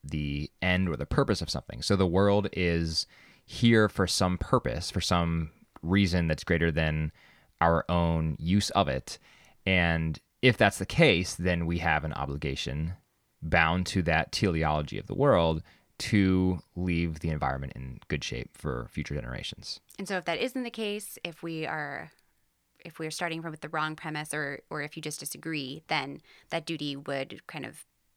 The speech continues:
Speaker 2: evaporate and
Speaker 1: Right.
Speaker 2: it would be up to personal preference, really.
Speaker 1: Right. I think if you deny any sort of teleological view of the world, then that duty argument is mu-, at least much weaker.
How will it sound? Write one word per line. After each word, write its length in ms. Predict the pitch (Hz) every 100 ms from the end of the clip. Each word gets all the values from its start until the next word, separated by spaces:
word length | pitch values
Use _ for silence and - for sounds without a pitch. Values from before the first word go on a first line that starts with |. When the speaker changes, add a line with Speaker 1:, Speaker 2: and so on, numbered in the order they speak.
| _ _
Speaker 2:
evaporate 540 | 160 147 143 135 - -
and 240 | - - - -
Speaker 1:
Right. 240 | 127 - - _
Speaker 2:
it 80 | -
would 60 | 180
be 120 | 170
up 120 | 151
to 80 | -
personal 320 | - 156 143
preference, 440 | 139 - - - -
really. 100 | 120
Speaker 1:
Right. 140 | 117
I 40 | 92
think 200 | 113 110
if 100 | 101
you 80 |
deny 680 | 98 87 87 85 85 80 78 -
any 180 | - 87
sort 180 | 80 73
of 80 | 71
teleological 640 | - 78 76 71 69 -
view 320 | 69 67 69 60
of 240 | 71 64 69
the 80 | 60
world, 340 | 64 55 53 85 - _ _
then 300 | - 104 - - -
that 240 | 50 50 - _ _ _ _ _ _ _ -
duty 360 | 120 110 98 -
argument 640 | 82 85 78 76 71 - - _
is 180 | 78 69
mu-, 120 | 90 -
at 140 | 104
least 200 | 127 143
much 180 | 117 110
weaker. 380 | 82 92 - -